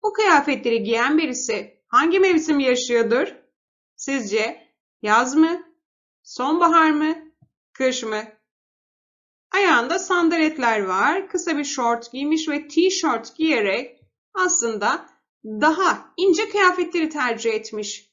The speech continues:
Sizce bu hangi mevsim yaşıyordur? Tabii ki de yaz mevsimini yaşıyordur, değil mi? Çünkü böyle ince kıyafetleri tercih etmesinin sebebi yaz mevsimi.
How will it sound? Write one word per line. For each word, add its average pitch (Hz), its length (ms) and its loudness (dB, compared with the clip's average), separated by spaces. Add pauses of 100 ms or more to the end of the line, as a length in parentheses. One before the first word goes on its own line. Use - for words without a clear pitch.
(280)
Sizce 214 720 -6 (160)
bu 214 120 -6
hangi 320 260 2
mevsim 254 380 -2
yaşıyordur? 226 720 -4 (1000)
Tabii 294 280 -2
ki 226 180 -4
de 247 800 2 (440)
yaz 349 480 2
mevsimini 339 600 2
yaşıyordur, 269 680 0
değil 277 220 0
mi? 359 420 -4 (120)
Çünkü 220 320 -8
böyle 285 280 -2
ince 262 280 0
kıyafetleri 220 680 -2
tercih 254 360 -2
etmesinin 202 460 -6
sebebi 262 720 -6 (160)
yaz 247 300 0
mevsimi. 233 720 -8